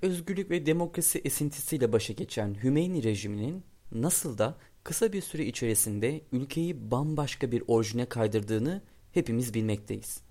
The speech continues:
Bir de İtalya örneğini ele alalım. Benito Mussolini, Avrupa tarihinin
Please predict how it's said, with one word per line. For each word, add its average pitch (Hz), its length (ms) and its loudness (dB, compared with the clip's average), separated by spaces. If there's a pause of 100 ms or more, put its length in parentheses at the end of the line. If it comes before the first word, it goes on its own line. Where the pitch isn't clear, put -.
(1300)
Bir 254 200 0
de 226 300 4 (200)
İtalya 202 480 4
örneğini 107 420 2
ele 104 200 2
alalım. 104 280 -2 (920)
Benito 151 600 2
Mussolini, 135 680 0 (500)
Avrupa 185 380 4
tarihinin 113 680 0